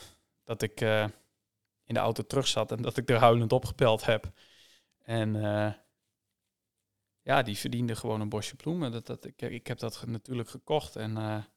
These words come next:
ja, daar was ik heel, heel dankbaar voor dat dat uiteindelijk, eh, ja, voorbij kwam. Eh, en daarnaast, eh, merkte ik ook, eh, dat ik wat dankbaarder mocht zijn, eh, naar,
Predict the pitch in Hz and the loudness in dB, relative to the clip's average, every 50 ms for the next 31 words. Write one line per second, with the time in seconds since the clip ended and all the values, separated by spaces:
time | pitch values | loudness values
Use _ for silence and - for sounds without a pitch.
0 | _ _ _ _ _ _ _ _ _ _ _ _ _ _ _ _ _ _ _ _ | _ _ _ _ _ _ _ _ _ _ _ _ _ _ _ _ _ _ _ _
1 | _ _ - 135 139 117 107 104 110 107 - - - 117 120 123 107 117 117 120 | _ _ -4 -2 -2 -2 0 -2 -2 -4 -4 -4 -2 -2 -2 -2 0 -2 -4 -2
2 | 120 120 113 131 123 113 - - 110 101 107 104 101 - 107 - - - - 98 | -2 -2 -4 -4 -4 -8 -10 -12 -14 -10 -10 -10 -8 -8 -8 -6 -6 -6 -6 -4
3 | 104 101 107 110 - - 107 - - - - _ _ _ _ _ _ _ _ _ | -6 -4 -6 -8 -8 -10 -8 -8 -8 -8 -10 _ _ _ _ _ _ _ _ _
4 | _ _ _ _ _ _ _ _ _ _ _ _ _ _ _ _ _ _ _ _ | _ _ _ _ _ _ _ _ _ _ _ _ _ _ _ _ _ _ _ _
5 | - _ _ _ - 110 101 - - - - 104 104 110 - - - 98 - - | -20 _ _ _ -16 -14 -14 -14 -14 -12 -6 -4 -6 -4 -4 -4 -6 -6 -8 -12
6 | - _ _ _ _ _ _ _ _ _ _ _ _ _ _ _ _ _ _ _ | -20 _ _ _ _ _ _ _ _ _ _ _ _ _ _ _ _ _ _ _
7 | _ _ _ _ _ _ _ _ _ _ _ _ _ _ _ - 117 113 110 110 | _ _ _ _ _ _ _ _ _ _ _ _ _ _ _ -6 -2 0 0 2
8 | 107 107 107 104 107 107 104 - 113 113 110 120 117 120 117 117 117 113 107 - | 2 2 2 0 0 0 -2 -2 -2 -2 2 4 4 6 6 6 6 6 4 2
9 | - - - - - - - _ _ - - 101 98 98 98 98 104 107 113 117 | 0 -2 -4 -12 -12 -14 -18 _ _ -14 -10 -8 -4 -4 -2 -2 0 0 0 0
10 | 110 - - - 107 104 - 110 117 113 - - 120 107 101 104 107 113 101 107 | 0 -2 -6 -6 -4 2 4 2 2 2 0 -2 -2 0 0 0 -2 -4 -6 -8
11 | - - - - - - - 113 110 110 110 - - 107 117 113 110 107 107 104 | -10 -10 -20 -20 -20 -20 -20 -12 -8 -6 -4 0 0 0 0 0 0 -2 0 0
12 | 101 104 104 - - 110 104 101 104 101 101 98 101 101 101 101 98 98 98 101 | -2 -4 -4 -4 -2 -2 -2 -2 -2 -2 -4 -4 -4 -2 -2 -2 -4 -4 -6 -8
13 | - | -10